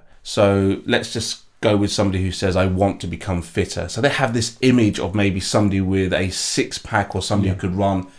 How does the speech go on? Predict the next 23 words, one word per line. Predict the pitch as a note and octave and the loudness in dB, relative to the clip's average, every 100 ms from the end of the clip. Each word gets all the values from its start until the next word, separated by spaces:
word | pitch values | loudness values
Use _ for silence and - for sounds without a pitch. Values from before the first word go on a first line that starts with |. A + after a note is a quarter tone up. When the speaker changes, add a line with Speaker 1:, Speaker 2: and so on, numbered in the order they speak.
| - - - | -20 -18 -4
Speaker 1:
a | G2+ | 0
marathon | G2+ A2 A2 G#2 - F#2+ F#2+ | 4 6 6 4 2 0 2
without | G2 G2 - | 4 4 4
feeling | - F#2 F2+ F2+ | 0 0 0 -2
tired. | - A#2 F2+ F2 E2 - - | 4 6 6 2 -4 -8 -16
Yet | - A2 A#2 | -2 2 2
there's | A2 G#2+ | 2 4
a | A2+ | 6
lot | B2 G#2+ | 6 4
of | G2+ | 2
work | A2+ G#2+ - | 4 4 4
that | - | -4
takes | - G2 - | -6 -8 -6
place. | - C3 G2+ | 0 2 2
So | A#2 | 2
we | C#3+ | 4
work | D#3 D#3 D#3 | 4 2 2
on | - A2 G#2+ | 2 4 4
Speaker 2:
Mm. | G2 | 2
Speaker 1:
taking | D3 D3 - A#2+ | 0 -2 0 2
action | A#2+ - - F#2 | 0 0 -4 -2
on | |
a | F#2 | 0